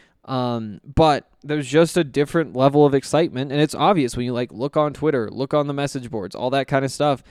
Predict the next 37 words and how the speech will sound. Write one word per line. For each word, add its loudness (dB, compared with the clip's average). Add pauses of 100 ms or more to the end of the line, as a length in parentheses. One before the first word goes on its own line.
(200)
People 2
are 8
fired 4
up 2
about 2
Brendan 2
Lewis. -2 (280)
And -4
that's -2
great, 0
and -4
that's -2
the 2
way 2
it -2
should 2
be. 2 (800)
But 6 (1500)
you 10
also 8
have 6
to 2
realize 2
what 0
this 0
situation 2
is. -4 (520)
And 0
the -2
situation 2
is -4
he's -2
a -2
second-year -2
true 4
freshman 0 (720)
who 4